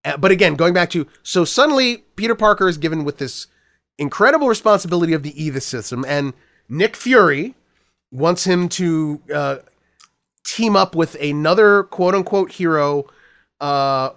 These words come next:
played by Jake Gyllenhaal, who claims he's from another dimension, another parallel reality,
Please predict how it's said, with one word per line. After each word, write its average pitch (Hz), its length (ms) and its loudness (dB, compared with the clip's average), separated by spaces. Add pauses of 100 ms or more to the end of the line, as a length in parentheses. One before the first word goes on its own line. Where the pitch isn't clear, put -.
(100)
played 151 260 -4
by 170 140 2
Jake 156 260 -2
Gyllenhaal, 143 460 -2
who 151 120 -6
claims 180 400 0
he's 185 140 -6
from 175 400 0 (360)
another 147 360 2
dimension, 214 600 2
another 156 300 -2
parallel 190 480 2
reality, 135 580 0